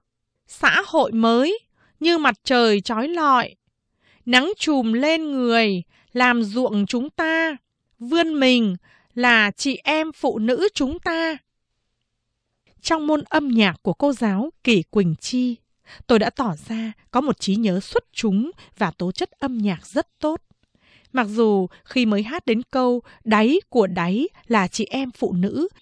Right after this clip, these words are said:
trong bài ca Phụ nữ giải phóng, thì mẹ tôi bê một bình sữa bọc trong chiếc khăn mặt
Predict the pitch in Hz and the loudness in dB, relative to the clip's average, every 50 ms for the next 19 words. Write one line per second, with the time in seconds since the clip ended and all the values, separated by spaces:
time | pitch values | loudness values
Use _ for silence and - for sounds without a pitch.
0 | _ _ _ _ _ - - 330 311 311 262 233 214 170 156 - - 247 262 262 | _ _ _ _ _ -6 -4 -4 -4 -2 -2 0 0 0 -2 -6 -10 -8 -8 -8
1 | 240 - - 214 196 185 226 - 277 - 254 208 165 151 - - 170 160 165 202 | -6 -6 -4 -2 -2 -2 -2 -4 -6 -6 -6 -6 -6 -8 -8 -8 -6 -6 -6 -6
2 | 262 - _ _ _ _ _ _ _ _ _ _ _ _ _ _ _ _ _ _ | -8 -10 _ _ _ _ _ _ _ _ _ _ _ _ _ _ _ _ _ _
3 | _ _ - 247 226 214 202 185 202 226 214 - - _ 277 277 277 277 269 - | _ _ 2 4 6 6 6 4 2 0 -2 -2 -6 _ 0 0 0 0 -2 -4
4 | - - _ _ _ 226 240 233 220 208 185 - 208 202 196 170 165 - - - | -10 -18 _ _ _ 6 6 6 6 6 2 2 4 4 4 4 2 -2 -6 -8
5 | 214 - 254 294 349 - - - _ - 226 - - _ - 233 220 202 180 - | -6 -4 -4 -4 -4 -6 -12 -14 _ -2 -2 -2 -2 _ -6 -2 -2 -2 -2 -2
6 | - - - - 285 247 220 190 | -4 -6 -6 -6 -6 -4 -4 -4